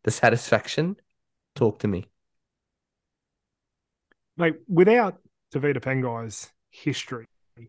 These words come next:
Speaker 2: I can one hundred percent see why, um, Freddie's picked him. I can see,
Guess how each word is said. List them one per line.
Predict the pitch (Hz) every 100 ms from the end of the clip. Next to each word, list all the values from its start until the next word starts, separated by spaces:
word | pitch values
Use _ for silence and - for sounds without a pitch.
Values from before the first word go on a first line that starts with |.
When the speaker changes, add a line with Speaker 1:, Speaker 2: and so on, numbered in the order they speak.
| _ _ _ _ _ -
Speaker 2:
I | 147
can | 156 151
one | 156 147
hundred | - 180 147
percent | 120 - 123 120 120
see | - 135 131
why, | 120 113 110 104 - _ _ _ -
um, | 131 117 107 107 107 _ _ _ _ _ _ _ _ _ _ _ _
Freddie's | - 131 107
picked | - 139 -
him. | 107 _ _ _ _ -
I | 147
can | 160 143
see, | 170